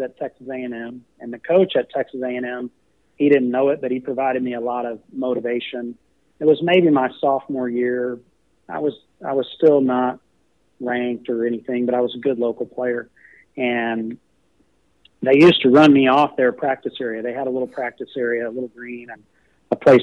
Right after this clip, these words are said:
to hit balls at the university golf course. And they used to chase me off of there. And, um,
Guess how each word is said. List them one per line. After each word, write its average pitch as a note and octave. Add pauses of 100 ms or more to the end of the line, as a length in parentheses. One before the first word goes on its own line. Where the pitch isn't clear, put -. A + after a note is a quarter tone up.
to A#2
hit C3
balls B2
at A2+
the A#2
university A#2
golf D3
course. A#2
And A#2+
they C3
used C#3
to B2
chase C3
me B2
off A#2
of A#2
there. A#2 (480)
And, A#2+
um, A2+